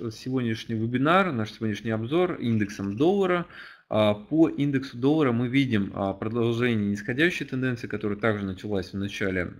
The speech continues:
а, первой половине мая. А, примерно двенадцатого мая мы отмечали, а, пер-, первые предпосылки его начала, и, собственно, с тех пор уже цена дошла до отметки девяносто шесть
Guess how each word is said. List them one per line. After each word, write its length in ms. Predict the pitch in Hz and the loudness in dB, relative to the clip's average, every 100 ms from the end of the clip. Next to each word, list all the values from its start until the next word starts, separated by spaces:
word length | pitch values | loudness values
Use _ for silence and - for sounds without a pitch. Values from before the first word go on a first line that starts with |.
| - 95 | -12 -8
а, 400 | 95 95 95 95 - | -6 -6 -6 -4 -2
первой 200 | 113 101 | -2 -2
половине 380 | 95 101 98 | -2 -2 -2
мая. 420 | 101 127 170 175 - - - - - | -2 0 2 0 -2 -14 -20 -16 -2
А, 200 | 101 101 | 0 0
примерно 340 | 110 113 104 | 2 2 2
двенадцатого 520 | 98 110 101 - 107 | 2 2 2 0 -2
мая 280 | 101 107 95 | 2 4 2
мы 140 | 95 | 0
отмечали, 480 | 92 104 101 101 95 | -4 -6 -4 -2 -2
а, 240 | 92 95 98 | -2 -4 -6
пер-, 340 | - 107 98 | -2 0 0
первые 340 | 95 110 101 | -2 0 0
предпосылки 560 | 95 95 104 - 104 101 | -6 -10 -10 -8 -8 -6
его 140 | 98 | -4
начала, 460 | 104 123 - 190 160 | -4 -4 -2 0 2
и, 200 | 120 131 | 0 -2
собственно, 340 | - 107 - 101 | -6 -14 -10 -10
с 80 | - | -6
тех 240 | 110 - | -10 -4
пор 200 | 131 135 | -2 -2
уже 240 | 113 101 | -2 -4
цена 220 | 104 104 98 | -4 -6 -4
дошла 380 | 98 - 120 | -6 -2 -2
до 200 | 104 104 | 0 0
отметки 440 | 104 101 101 101 101 | 0 -2 -6 -6 -8
девяносто 380 | 98 101 104 98 | -4 -6 -6 -8
шесть 320 | - 113 | -4 -4